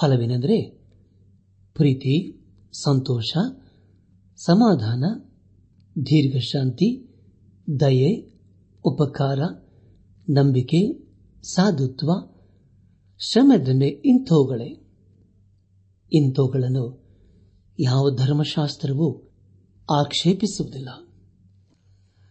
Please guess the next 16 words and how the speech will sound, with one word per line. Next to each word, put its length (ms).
ನನ್ನ 160
ಆತ್ಮಿಕ 400
ಸಹೋದರ 440
ಸಹೋದರಿಯರೇ, 920
ನಾವೆಲ್ಲರೂ 640
ಒಂದೇ 340
ದೇವರಿಗೆ 380
ಸಂಬಂಧಪಟ್ಟವರೂ 960
ಆಗಿದ್ದೇವೆ. 380
ಅಪೊಸ್ತಲನಾದ 560
ಪೌಲನು 760
ಕೊರಿಂಥ 340
ಸಭೆಗೆ 380
ಬರೆದಂತ 440
ಮೊದಲನೇ 460
ಪತ್ರಿಕೆ 440